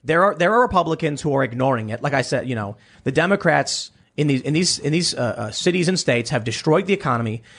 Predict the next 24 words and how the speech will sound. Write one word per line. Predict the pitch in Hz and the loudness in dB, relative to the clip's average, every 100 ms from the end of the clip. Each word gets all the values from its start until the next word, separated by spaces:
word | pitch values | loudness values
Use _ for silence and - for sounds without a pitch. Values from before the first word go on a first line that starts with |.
| - | -4
and | 156 | 0
they've | 143 135 135 | 2 2 0
turned | 170 190 220 196 | 0 2 0 -2
people | - 175 170 156 | -4 -2 0 0
from | - 143 123 | 0 -2 -2
small | - 143 175 175 | 0 2 2 4
business | 190 160 180 | 0 2 -2
owners | - 156 139 143 143 - | 0 0 2 0 -2 -2
with | 127 | -2
their | 120 120 | 0 2
own | 165 196 | 2 2
little, | 185 190 175 - | 2 2 2 0
you | 156 | -2
know, | 131 | -2
private | - 156 170 185 190 | -2 0 0 0 -6
space | - - 175 175 - | -8 -2 -2 -2 -6
and | 135 | -6
fiefdom | - 190 - 180 | -4 -2 -2 -2
and | 135 | 0
ownership | 175 185 - 180 | 0 2 0 0
that | 123 | -2
made | 143 165 | -2 0
them | 202 | 0
happy, | 160 147 156 | 0 0 -4